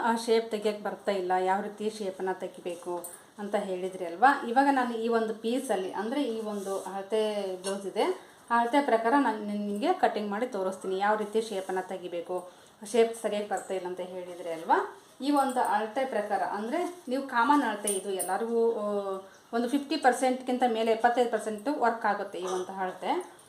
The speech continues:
ಅಂದರೆ ಕೆಲವೊಬ್ಬರಿಗೆ ಇದಕ್ಕೂ ಚಿಕ್ಕದಾಗಿರುತ್ತೆ, ಆ, ಆ ಒಂದು, ಮ್, ಬ್ಲೌಸ್ ಮೆಜರ್ಮೆಂಟ್ ಪ್ರಕಾರ ನಿಮಗೆ, ಆ, ಅಳತೆ ಇರದೇ ಇರುತ್ತೆ. But ಇಲ್ಲಿ ನಾನು ಇಲ್ಲಿ ಅಳತೆ ತಗೊಳ್ಳೋದು ಕಾಮನ್ ಅಳತೆ, ಅಂದರೆ ಎಲ್ಲರಿಗೂ ಸ್ವಲ್ಪ ಅಡ್ಜಸ್ಟ್ ಆಗೋ ಒಂದು ರೀತಿ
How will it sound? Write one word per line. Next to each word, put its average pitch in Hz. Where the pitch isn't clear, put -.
ಅಂದರೆ 262
ಕೆಲವೊಬ್ಬರಿಗೆ 233
ಇದಕ್ಕೂ 247
ಚಿಕ್ಕದಾಗಿರುತ್ತೆ, 196
ಆ, 220
ಆ 247
ಒಂದು, 226
ಮ್, 202
ಬ್ಲೌಸ್ 240
ಮೆಜರ್ಮೆಂಟ್ 214
ಪ್ರಕಾರ 214
ನಿಮಗೆ, 220
ಆ, 220
ಅಳತೆ 233
ಇರದೇ 214
ಇರುತ್ತೆ. 180
But 277
ಇಲ್ಲಿ 262
ನಾನು 262
ಇಲ್ಲಿ 233
ಅಳತೆ 214
ತಗೊಳ್ಳೋದು 202
ಕಾಮನ್ 262
ಅಳತೆ, 202
ಅಂದರೆ 190
ಎಲ್ಲರಿಗೂ 214
ಸ್ವಲ್ಪ 208
ಅಡ್ಜಸ್ಟ್ 233
ಆಗೋ 196
ಒಂದು 190
ರೀತಿ 190